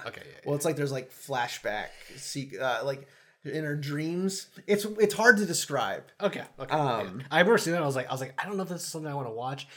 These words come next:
Speaker 1: You said you're gonna watch it, and I was like,
Speaker 2: Yeah.
Speaker 1: "Ah."
Speaker 2: I had someone who
Speaker 1: I'll
Speaker 2: was, like,
Speaker 1: see.
Speaker 2: pretty, like, pretty hyped to see it, and I was like, "Ah, I can ride that hype train. I'll,
Speaker 1: Yeah.
Speaker 2: I'll, I'll check it out."
Speaker 1: Yeah, I was waiting for your, <laughs>
Speaker 2: Yeah.
Speaker 1: your review, honestly.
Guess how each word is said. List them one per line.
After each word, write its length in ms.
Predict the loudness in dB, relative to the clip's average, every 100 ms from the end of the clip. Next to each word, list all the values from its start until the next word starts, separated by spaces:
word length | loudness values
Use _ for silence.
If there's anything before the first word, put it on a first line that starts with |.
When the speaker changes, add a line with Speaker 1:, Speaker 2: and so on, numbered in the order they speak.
| -16 -8
Speaker 1:
You 100 | -4
said 160 | -2
you're 100 | 0
gonna 140 | 0 0
watch 260 | -2 -2
it, 40 | -6
and 80 |
I 40 | -10
was 80 | -4
like, 100 | 0
Speaker 2:
Yeah. 180 | 2 4
Speaker 1:
"Ah." 460 | 4 4 0 -2 -8 -20 -4 6
Speaker 2:
I 80 | 6
had 120 | 8
someone 260 | 6 10
who 60 | 10
Speaker 1:
I'll 60 | 10
Speaker 2:
was, 100 | 8
like, 120 | 6
Speaker 1:
see. 80 | 8
Speaker 2:
pretty, 240 | 6 6 0 -4 -12 -14 -6
like, 160 | -6 -2
pretty 200 | 0 0
hyped 340 | 0 -2 -2
to 80 | -6
see 220 | -2 0
it, 180 | 0 0
and 100 | 0
I 80 | 0
was 80 | 0
like, 140 | 0
"Ah, 200 | 2 4
I 80 | 4
can 160 | 2 0
ride 240 | 0 0
that 120 | 0 0
hype 220 | -2 -4
train. 320 | -2 0 2
I'll, 200 | 2 2
Speaker 1:
Yeah. 120 | 2 0
Speaker 2:
I'll, 180 | -2 -4
I'll 80 | -2
check 260 | 0 0
it 80 | 2
out." 300 | 4 4 0 -10 -14
Speaker 1:
Yeah, 80 | -12 -8
I 80 | -2
was 120 | 0
waiting 200 | 2 0
for 80 | -2
your, 480 | 0 2 6 6 6
<laughs> 20 |
Speaker 2:
Yeah. 300 | 8 8 10
Speaker 1:
your 120 | 12 12
review, 400 | 10 8 8 8
honestly. 680 | 6 2 0 0 -2 -4